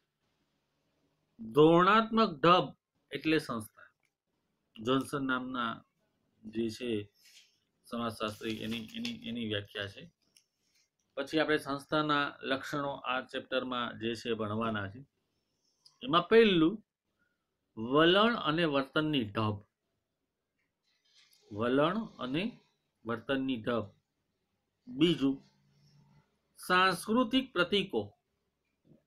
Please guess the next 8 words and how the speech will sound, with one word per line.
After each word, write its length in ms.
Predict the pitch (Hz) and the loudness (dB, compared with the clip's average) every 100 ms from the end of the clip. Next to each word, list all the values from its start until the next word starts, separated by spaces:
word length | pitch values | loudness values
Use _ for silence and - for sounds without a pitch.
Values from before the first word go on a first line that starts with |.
| _ _ _ | _ _ _
સાંસ્કૃતિક 800 | 135 131 127 - 151 151 220 - _ _ _ _ _ _ - | -4 -4 -4 -2 -2 0 -2 -2 _ _ _ _ _ _ -6
પ્રતીકો. 600 | 135 160 139 110 104 - _ _ _ _ _ _ _ _ _ _ - | -4 -2 -2 -4 -8 -12 _ _ _ _ _ _ _ _ _ _ 0
ત્રીજું, 500 | 160 143 127 123 _ _ _ _ _ _ _ _ | 2 2 -2 -8 _ _ _ _ _ _ _ _
સાધન 640 | - 160 156 151 170 220 | -4 4 4 6 4 4
સગવડ. 540 | 220 175 147 139 107 98 - _ _ _ _ _ _ _ _ _ _ _ _ _ _ _ _ _ _ _ - | 2 2 2 0 -2 -4 -14 _ _ _ _ _ _ _ _ _ _ _ _ _ _ _ _ _ _ _ -8
સાધન 540 | 127 120 113 143 220 - _ _ _ _ _ | -4 -4 -2 -2 -2 -10 _ _ _ _ _
સગવડ. 560 | - 151 135 120 107 - _ _ _ _ _ _ _ _ _ _ - | -4 -2 -2 -4 -4 -8 _ _ _ _ _ _ _ _ _ _ -2
ચોથું, 460 | 175 165 - 120 | 0 0 -2 -12